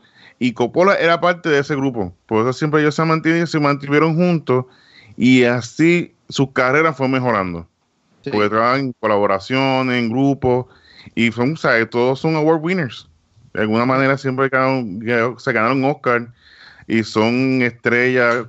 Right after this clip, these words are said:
Speaker 1: como directores, por eso mismo, porque traba-, su tra-, colaboraron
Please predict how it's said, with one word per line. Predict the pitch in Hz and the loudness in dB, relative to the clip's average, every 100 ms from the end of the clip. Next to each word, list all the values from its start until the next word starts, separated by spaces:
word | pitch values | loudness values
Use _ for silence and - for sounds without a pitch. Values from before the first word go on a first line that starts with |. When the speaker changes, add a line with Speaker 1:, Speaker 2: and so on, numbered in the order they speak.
| _ | _
Speaker 1:
como | - 117 113 | -4 -2 0
directores, | 113 110 - 143 123 | -2 -2 -2 0 0
por | 110 113 | -2 -4
eso | 143 | -2
mismo, | 151 131 | -4 0
porque | 113 | 0
traba-, | 107 107 107 | 0 -2 -2
su | - | -6
tra-, | 110 104 104 - _ | -4 -2 -2 -6 _
colaboraron | - 113 110 113 131 151 143 143 | -2 0 2 2 2 0 -2 -8